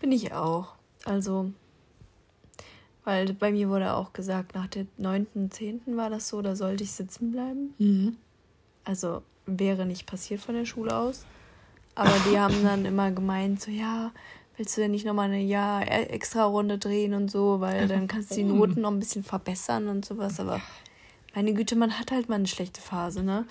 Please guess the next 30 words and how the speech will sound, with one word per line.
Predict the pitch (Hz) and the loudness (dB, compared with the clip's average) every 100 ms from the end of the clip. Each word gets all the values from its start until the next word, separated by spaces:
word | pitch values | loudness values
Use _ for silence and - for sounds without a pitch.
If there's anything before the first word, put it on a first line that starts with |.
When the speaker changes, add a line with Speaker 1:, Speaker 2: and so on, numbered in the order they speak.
| - | -4
Speaker 2:
So | 170 | -2
ist | - 185 | 0 -2
es. | 175 | -2
Speaker 1:
Man | 214 | 0
hat | 226 254 | 0 2
halt | 254 | 4
mal | 233 | 4
eine | 214 | 2
Phase, | 208 - 214 190 185 | 0 0 2 2 2
wo | 185 | 2
man | 185 185 | 2 2
irgendwie | 175 185 190 - 190 185 175 | 0 0 0 0 0 0 0
so | 180 | -2
denkt, | 180 165 170 - | 0 -2 -2 -6
ach, | |
Schule, | 165 - 202 233 | -8 -8 -4 -2
hä? | 202 202 190 202 254 | -2 -2 -2 4 10
Speaker 2:
<laughs> | |
Nee. | 240 220 185 190 175 196 165 | 10 10 4 2 2 2 0
Speaker 1:
Ich | - | -4
treffe | - 202 202 | -10 -6 -4
mich | 196 | -2
lieber | 202 196 | 2 4
mit | 190 185 | 4 2
Leuten | 190 180 196 220 226 240 240 | 0 2 2 0 -2 -4 -4
Speaker 2:
So | 254 156 | -4 -2
ist | |
es. | 226 | -2
Speaker 1:
nachmittags, | 233 233 262 233 - 247 - - | 0 -2 -2 -2 -4 -8 -12 -6
keine | 180 | -4